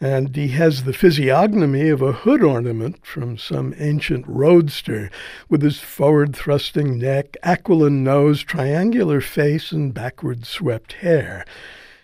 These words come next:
In Mark Rylance's lovely portrayal, the giant seems to be at first melancholy, even haunted,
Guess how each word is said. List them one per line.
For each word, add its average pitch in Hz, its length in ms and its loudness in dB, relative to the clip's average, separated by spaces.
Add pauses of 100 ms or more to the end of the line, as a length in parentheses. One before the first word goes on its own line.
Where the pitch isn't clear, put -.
In 180 160 4
Mark 175 260 6
Rylance's 151 760 2
lovely 151 460 0
portrayal, 143 920 0
the 139 200 -2
giant 196 460 2
seems 180 320 0
to 180 120 -4
be 160 200 0
at 135 160 -4
first 170 440 0
melancholy, 151 1200 0
even 123 300 -6
haunted, 165 720 0